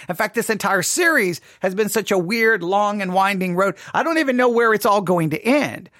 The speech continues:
Now, I know you may be thinking, "Wait a minute, you have to know where it's going to end." No, because when we do sermon reviews, I don't listen to them first. So we're going, th-, we're taking this road trip together.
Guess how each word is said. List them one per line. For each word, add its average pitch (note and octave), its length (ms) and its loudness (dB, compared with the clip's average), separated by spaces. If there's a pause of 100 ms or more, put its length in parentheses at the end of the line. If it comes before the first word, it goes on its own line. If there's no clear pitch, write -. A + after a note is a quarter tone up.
(180)
Now, - 180 -2
I A3 140 -2
know D#4 300 4
you E4 160 2
may C4+ 120 2
be A3+ 140 -2
thinking, G3 280 0
"Wait E4 200 0
a D#4 40 0
minute, E3+ 280 0 (200)
you E4+ 220 2
have D4+ 420 -2
to C#4+ 100 2
know A3+ 180 2
where F#3 200 2
it's D3+ 120 -6
going D3 220 -2
to C#3 60 -6
end." C3+ 280 -6
No, C4 480 2 (280)
because G3+ 240 -4
when A3+ 120 -4
we A3+ 100 -2
do A3 160 -8
sermon F4+ 420 -4
reviews, D#3+ 680 -6 (540)
I C#4 140 2
don't E4 200 2
listen D#4+ 320 0
to D4 120 2
them C#4 200 0
first. - 640 -2 (220)
So - 160 -2
we're C4 200 -2
going, D#4+ 380 0
th-, A3 120 -10
we're B3+ 140 0
taking C#4+ 400 -2
this B3 240 -2
road C4+ 300 0
trip A#3+ 340 -2
together. F#3+ 800 -2